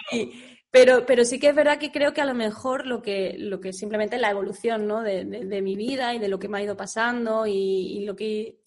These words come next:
y pasar de, de, de ser una persona, a lo mejor, lo que te comentaba, ¿no? Que, que tenía más miedos, inseguridades a la hora de elegir lo que quería hacer o lo que quería ser y que ha ido aprendiendo, ¿no? a lo largo de los años y de las cosas que ha ido viviendo,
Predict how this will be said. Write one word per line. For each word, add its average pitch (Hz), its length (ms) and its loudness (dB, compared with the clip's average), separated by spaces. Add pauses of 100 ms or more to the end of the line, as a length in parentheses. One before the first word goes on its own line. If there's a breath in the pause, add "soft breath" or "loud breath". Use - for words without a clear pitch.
(640 loud breath)
y 226 140 -8
pasar 214 420 -4
de, 208 560 2
de, 226 320 -6
de 220 140 -8
ser 220 160 -6
una 226 100 -4
persona, 220 240 -6
a 214 40 -2
lo 208 60 -4
mejor, 220 380 -6
lo 247 160 -12
que - 80 -6
te - 80 -6
comentaba, 196 560 0
¿no? 220 220 -2
Que, - 220 -8
que 214 100 -8
tenía 208 180 -2
más 202 120 0
miedos, 214 320 0
inseguridades 214 680 -2
a 214 40 -2
la 196 180 -4
hora 208 200 0
de 202 400 -2
elegir 202 440 -4
lo 202 100 -4
que 202 100 -6
quería 202 300 -6
hacer 226 460 0
o 208 60 0
lo 202 140 0
que 196 220 -6
quería 196 300 -4
ser 220 420 0 (680 soft breath)
y - 120 -6
que 202 800 2
ha 214 140 0
ido 220 200 4
aprendiendo, 208 520 0
¿no? 214 120 2
a 220 60 0
lo 214 60 2
largo 202 200 0
de 202 100 2
los 202 120 -2
años 214 340 0
y 208 160 2
de 196 400 -2
las 196 160 -4
cosas 208 300 -12
que - 120 -10
ha 202 80 0
ido 202 200 2
viviendo, 202 760 2